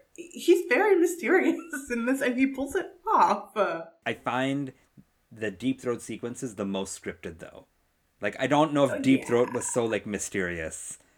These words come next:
Speaker 2: in his, like,
Speaker 1: Well,
Speaker 2: physical
Speaker 1: s-
Speaker 2: persona.
Speaker 1: Um, well, Bob Woodward, Bob was the one who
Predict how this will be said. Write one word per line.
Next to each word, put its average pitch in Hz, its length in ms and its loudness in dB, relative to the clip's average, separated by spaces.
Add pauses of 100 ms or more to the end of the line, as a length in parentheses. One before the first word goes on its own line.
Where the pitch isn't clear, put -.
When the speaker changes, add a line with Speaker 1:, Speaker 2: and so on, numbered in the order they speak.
(240)
Speaker 2:
in 113 140 -6
his, 107 160 -2
like, 113 120 2
Speaker 1:
Well, 285 100 4
Speaker 2:
physical 269 260 2
Speaker 1:
s- - 60 -6
Speaker 2:
persona. 85 540 -6 (680)
Speaker 1:
Um, 262 300 2
well, - 200 -8
Bob 247 320 6
Woodward, 226 560 -4 (840)
Bob 247 320 2
was 277 140 2
the 254 60 -2
one 214 160 -2
who 196 320 -2